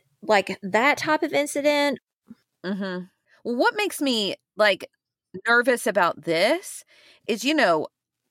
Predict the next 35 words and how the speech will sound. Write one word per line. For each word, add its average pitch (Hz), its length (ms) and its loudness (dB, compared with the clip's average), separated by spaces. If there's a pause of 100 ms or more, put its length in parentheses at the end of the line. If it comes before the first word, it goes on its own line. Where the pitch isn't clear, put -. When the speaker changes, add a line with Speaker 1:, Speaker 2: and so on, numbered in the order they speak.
(120)
Speaker 2:
I 226 120 2
was 415 220 -2
in 170 120 0
a - 60 -6
car. - 720 -2 (480)
I - 160 4
could 370 180 -4
go 220 160 0
pretty 233 380 -4
fast 156 800 -2
to 214 100 -6
get 165 140 0
away. 135 560 -2 (420)
If 202 200 -4
you're 254 260 -2
on 269 140 2
a 160 120 2
bike 175 800 -2 (680)
and 196 100 2
a 190 60 4
motorist 196 640 0
is 175 160 -6
doing 170 320 -4
that 233 220 -2
to 269 120 -6
you, 285 500 -6 (880)
your 254 300 -2
options 208 440 -2
are 156 120 2
limited. 156 560 -4
It's 196 200 -2
not 233 240 -2
like 220 340 0
you 196 260 -6
can 165 560 -4